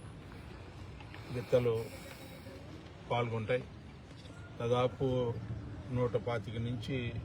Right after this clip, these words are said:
నూట యాభై జతల ఎడ్లు ఇక్కడ పాల్గొనడం అనేది చాలా పెద్ద విశేషం. అంతేకాకుండా, ఈ బల ప్రదర్శనలో పాల్గొన్న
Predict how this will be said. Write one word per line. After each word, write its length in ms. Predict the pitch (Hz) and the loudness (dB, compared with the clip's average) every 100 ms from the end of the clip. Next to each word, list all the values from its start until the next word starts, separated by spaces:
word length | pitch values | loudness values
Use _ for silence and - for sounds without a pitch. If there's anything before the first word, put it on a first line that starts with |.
| - | -2
నూట 160 | 117 113 113 | 0 0 0
యాభై 200 | 107 110 | 0 0
జతల 300 | 107 107 120 117 107 107 - - - - - - - 117 | 0 0 0 0 0 -2 -4 -6 -8 -8 -8 -10 2 4
ఎడ్లు 160 | 127 139 | 6 6
ఇక్కడ 160 | 123 117 117 | 6 2 4
పాల్గొనడం 440 | 117 113 113 113 | 2 4 2 2
అనేది 340 | 110 110 104 117 110 113 - - - - - - - - - - - - | 0 -2 -2 -4 -4 -6 -10 -10 -10 -10 -10 -10 -10 -10 -10 -10 -10 -6
చాలా 200 | 110 110 104 | -2 0 0
పెద్ద 180 | 104 113 107 | 0 0 -2
విశేషం. 420 | 101 110 95 - - - - - - - - - - - - - - 127 | -4 -6 -6 -8 -12 -12 -12 -12 -12 -14 -14 -14 -12 -12 -12 -12 -6 2
అంతేకాకుండా, 680 | 131 151 151 - 147 151 147 139 131 - - - - - - - - - - - - 135 131 | 6 8 6 4 2 4 6 4 2 -6 -12 -14 -14 -14 -12 -12 -12 -14 -14 -14 -8 0 2
ఈ 40 | 135 135 139 - - 113 | 4 4 0 -4 -6 2
బల 140 | 123 147 | 4 4
ప్రదర్శనలో 540 | - 147 143 - 139 135 - | 4 2 2 0 0 2 2
పాల్గొన్న 420 | 127 131 131 131 | 2 2 2 2